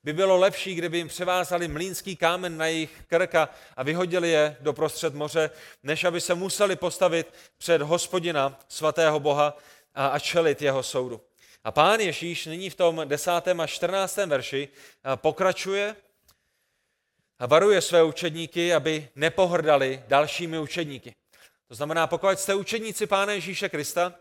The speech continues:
pokud jste křesťané toho dnešního rána, tak, eh, ta Ježíšova zpráva, Ježíšovo varování, které k nám přichází skrze jeho neomylné slovo, je: „Křesťané,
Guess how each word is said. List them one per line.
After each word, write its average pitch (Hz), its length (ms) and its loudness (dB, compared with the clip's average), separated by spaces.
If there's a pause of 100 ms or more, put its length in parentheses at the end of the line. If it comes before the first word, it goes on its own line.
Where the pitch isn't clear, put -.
(340)
pokud 165 320 2
jste 165 200 0
křesťané 202 580 0
toho 180 220 0
dnešního 170 420 -4
rána, 135 380 -2 (760)
tak, 139 240 0
eh, 147 60 6 (600)
ta 143 100 2
Ježíšova 170 460 0
zpráva, 185 440 2
Ježíšovo 156 500 -4
varování, 190 540 2
které 156 280 2
k 147 100 -18
nám 160 220 0
přichází 175 540 0
skrze 160 320 -2
jeho 151 280 2 (540)
neomylné 185 760 2
slovo, 165 460 0
je: 156 320 2 (480)
„Křesťané, 165 800 0